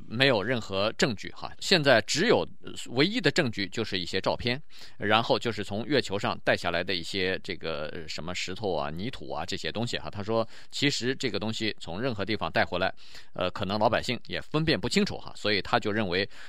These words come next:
从当时的这个科技的，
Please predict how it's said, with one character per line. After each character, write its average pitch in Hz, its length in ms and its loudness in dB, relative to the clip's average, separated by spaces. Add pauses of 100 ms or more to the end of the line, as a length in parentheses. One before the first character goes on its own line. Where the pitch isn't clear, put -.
(120)
从 135 340 0 (120)
当 185 200 8
时 113 220 -2
的 123 260 4 (340)
这 113 180 4
个 85 360 0
科 170 200 4
技 147 180 0
的， 82 340 2